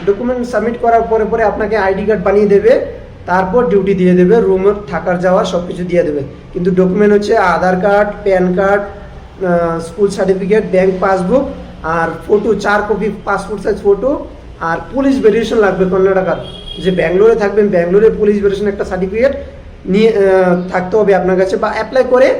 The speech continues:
আপনি দিয়ে দেবেন। যে অ্যাপ্লাই করার যে একটা প্রসেস আছে, একটা রিসিপ্ট দেওয়া হয় অ্যাপ্লাই করলে, এই রিসিপ্টটা আপনি এটার সঙ্গে জেরক্স করে দিয়ে দেবেন,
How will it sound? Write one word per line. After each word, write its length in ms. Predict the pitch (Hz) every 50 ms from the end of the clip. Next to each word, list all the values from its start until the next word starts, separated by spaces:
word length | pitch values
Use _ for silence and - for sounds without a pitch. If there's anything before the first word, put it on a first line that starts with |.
| - - - -
আপনি 280 | 185 185 185 226 226 208
দিয়ে 200 | 180 220 240 233
দেবেন। 480 | 190 185 156 147 127 127 - - -
যে 80 | 156 180
অ্যাপ্লাই 280 | 170 170 - 202 208
করার 300 | 208 214 214 214 214 208
যে 120 | 180 208 220
একটা 300 | 220 208 202 208 214 196
প্রসেস 320 | 196 202 190 185 220 226
আছে, 200 | 208 185 180 185 180 - - - - - - - -
একটা 160 | - - - 180 180 175 175 175 175 175
রিসিপ্ট 600 | 180 180 180 233 - - - - - - - - 170
দেওয়া 180 | 185 190 202
হয় 160 | 180 180 170 170
অ্যাপ্লাই 300 | 165 160 - 180 175 175 175
করলে, 200 | 180 156 160 190 190 - - - - - 202
এই 80 | 196
রিসিপ্টটা 440 | 190 185 180 - - - 180 - 202
আপনি 200 | 185 185 220 269 330 - - - - - - - - - - - - -
এটার 160 | 185 196 202
সঙ্গে 320 | 190 - 208 233 294 311 - - -
জেরক্স 300 | - 180 175 190 185 185
করে 180 | - 226 226 220
দিয়ে 200 | 180 202 202 196
দেবেন, 260 | 180 160 135 135 131